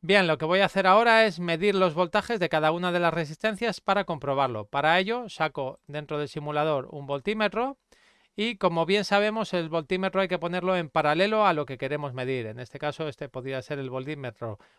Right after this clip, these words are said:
para comprobar el voltaje de la línea tres y podemos sacar otro voltímetro para sacar el voltaje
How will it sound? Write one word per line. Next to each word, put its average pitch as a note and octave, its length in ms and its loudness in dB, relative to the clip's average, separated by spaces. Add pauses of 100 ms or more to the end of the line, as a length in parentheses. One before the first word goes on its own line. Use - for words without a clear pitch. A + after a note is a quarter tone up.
(100)
para C#3 180 -2
comprobar C3 640 0 (240)
el B2+ 180 -10
voltaje B2 420 -4
de C3 100 -6
la B2+ 100 -4
línea C#3+ 260 -8
tres A#3 400 -4 (640)
y G3 340 -4 (680)
podemos D3+ 400 -6
sacar E3+ 380 0
otro E3 240 -2
voltímetro F#3 800 -2
para F3 560 0
sacar D3 440 -4
el D#3+ 140 -2
voltaje D#3 580 -6